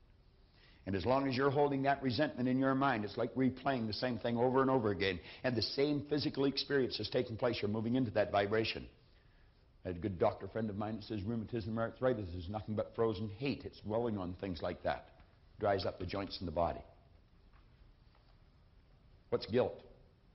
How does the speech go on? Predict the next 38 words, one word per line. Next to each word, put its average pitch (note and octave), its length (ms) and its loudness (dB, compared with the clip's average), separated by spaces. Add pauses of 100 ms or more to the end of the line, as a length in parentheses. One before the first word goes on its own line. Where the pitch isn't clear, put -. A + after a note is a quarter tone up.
(340)
I've A2 160 0
done G#2 200 0
things G#2 140 -4
in D#2 60 -8
the E2 60 -8
past F#2+ 300 0
I'm E2+ 120 0
not A2+ 200 -4
proud D#2+ 200 -4
of. G2 160 -2 (260)
I'm F#2+ 80 -10
quite F2+ 200 -6
certain G#2 300 -4
you A#2+ 80 0
have. F2 220 -4 (1160)
Many B2+ 220 2
of D#2+ 80 -6
you. C2 60 -16 (2750)
And G2 100 0
they G2 60 4
bothered A#2+ 440 2
me G2+ 160 -4
for F#2+ 80 -4
a F2+ 40 0
long B2 300 2
time. D#3 320 -2 (460)
They G2 100 2
really A#2 260 2
did. D#3+ 280 -4 (2000)
And F2+ 80 -2
I A2+ 120 6
wasn't D3+ 240 2
able B2+ 180 0
to A2 80 0
get A2+ 140 -2
rid D3 140 -4
of F3+ 80 -4
it. - 120 -8